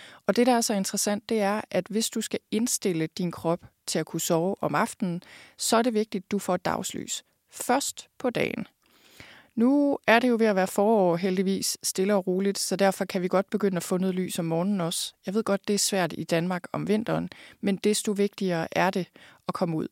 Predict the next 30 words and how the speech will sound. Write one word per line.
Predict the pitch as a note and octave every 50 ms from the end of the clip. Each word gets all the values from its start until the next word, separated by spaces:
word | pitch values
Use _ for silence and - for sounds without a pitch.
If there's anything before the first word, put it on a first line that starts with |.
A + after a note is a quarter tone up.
| _ -
og | F3 -
få | - D#3+ D3
noget | D3+ E3 F#3 - -
dagslys | G#3+ G#3 G#3 A3 - - F3 D#3+ - - - - - _ _ _ _ _ _
først | - - - F3+ F3+ - - -
på | - -
dagen. | F3+ - E3 D3 B2+ - - - _ - - - - - - - -
Så | - - A#3 A3
virkelig, | G3+ G#3 A#3 A#3+ A#3+ - - G3 F#3+ F3 -
altså, | - F#3+ F#3+ - G#3 F#3+ F3+ - - -
det, | A3+ A3 G#3 - _ -
det | A3 -
kan | A3+
jo | G3+
virke | F#3+ A3 A#3 A#3 -
sådan | - G#3+ G3+
lidt | G3+ G3 -
paradoksalt, | - - F3+ E3+ E3+ E3 - - A#3+ G#3+ F#3+ E3 D#3+ - - _ -
men | G3+ G3+ G3 G3
det | - A#3 A#3+ A#3+ - -
at | A#3 -
sørge | - - G#3+ G3+ G#3 A3
for | - - A3 - -
at | - -
få | - - F#3+
nok | F#3 F#3+ F#3+ - - - _ _ _ _ -
sollys, | - - - - A#3 A3+ A#3 A#3+ A3+ F#3 D#3+ C#3+ - - - -
og | - F3 F3
også | F#3+ G3 -
selvom | - G#3+ F#3+ E3+ C#3+ D3 D3+